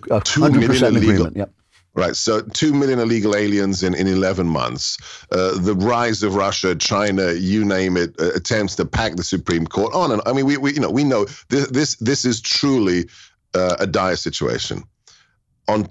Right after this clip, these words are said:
Speaker 2: uh, as a result, we need somebody who's not a politician. And, you know, God bless Ron for what he's doing in Florida, but he's a politician.
Speaker 1: Yeah.
Speaker 2: He is a politician.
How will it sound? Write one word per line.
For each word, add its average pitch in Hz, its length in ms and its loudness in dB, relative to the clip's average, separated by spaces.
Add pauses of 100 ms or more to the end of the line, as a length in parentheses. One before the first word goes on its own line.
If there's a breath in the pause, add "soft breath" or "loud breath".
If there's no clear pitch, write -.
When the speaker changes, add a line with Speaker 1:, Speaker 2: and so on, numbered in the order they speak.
Speaker 2:
uh, 95 200 0
as 123 220 0
a 123 60 2
result, 107 560 0
we 113 280 0
need 113 720 0
somebody 101 480 0
who's 90 220 -2
not 104 240 0
a 98 60 0
politician. 82 800 -4
And, 101 240 0
you 120 80 0
know, 98 80 0
God 139 340 -2
bless 131 260 -2
Ron 113 200 0
for 101 120 -2
what 92 120 0
he's 90 160 -2
doing 87 160 0
in 80 100 -2
Florida, 78 500 -2 (680 soft breath)
but 107 160 0
he's 151 160 0
a 160 60 0
politician. 131 600 -2 (120)
Speaker 1:
Yeah. 160 160 -2 (340)
Speaker 2:
He 135 160 2
is 165 160 2
a 127 100 0
politician. 120 580 -2